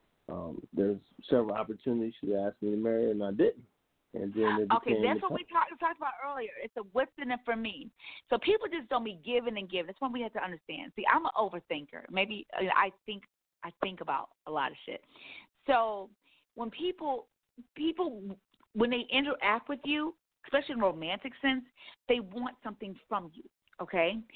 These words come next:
Speaker 2: They're not just doing shit just to be doing it, okay? Ain't nobody just like, "Ooh, I just like to see him, huh, you know, get fed. Look how he chew." Girl, he chew like five times, and then he swallow, then he take a drink, and then he chew another five times, and he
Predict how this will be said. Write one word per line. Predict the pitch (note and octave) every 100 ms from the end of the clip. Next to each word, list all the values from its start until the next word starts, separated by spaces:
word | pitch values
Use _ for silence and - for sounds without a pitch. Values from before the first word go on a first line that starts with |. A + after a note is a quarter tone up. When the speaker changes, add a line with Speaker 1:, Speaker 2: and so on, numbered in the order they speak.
| - -
Speaker 2:
They're | B3+
not | D#4+ F4
just | D#4+ F3+
doing | - B3+ B3+ A3
shit | G#3+
just | F#3+ -
to |
be | F3+ D#3+ -
doing | G3+ D#3+ A#3+ -
it, | - - F3+
okay? | E3+ F#3+
Ain't | B3+ D#4+
nobody | D4+ C4+
just | A#3 A#3 A#3
like, | G3+ F#3+ _ _ - -
"Ooh, | A#3+ G3 -
I | - E4
just | A#3+
like | G3 F#3+
to | F3 -
see | A#3 G3
him, | A3+ F#3
huh, | E3 A#3 -
you | G#3+
know, | G3+
get | D#3+ D#3 G#3 - -
fed. | A3+ F3+ C#3+
Look | C4+
how | B3 G#3+
he | F#3+ F#3 -
chew." | F#3+ B2 - - - -
Girl, | G#3
he | G3+ B3+ -
chew | - A3
like | F3 D#3+
five | G3 G3 G3 -
times, | F#3 F3+ F#3 _ - - -
and | E3+
then | F3
he | F3 F3 -
swallow, | F#3+ E3+ F3+
then | E3+
he | E3
take | F3+ F3+
a | C#3+
drink, | - D#3+ D#3 _ _ - - -
and | F3
then | F#3+
he | G3+ F#3+ -
chew | A3
another | F3 F3 F3+
five | G3 E3 F3
times, | F#3+ E3 D#3+ D#3+ -
and | - -
he | F3+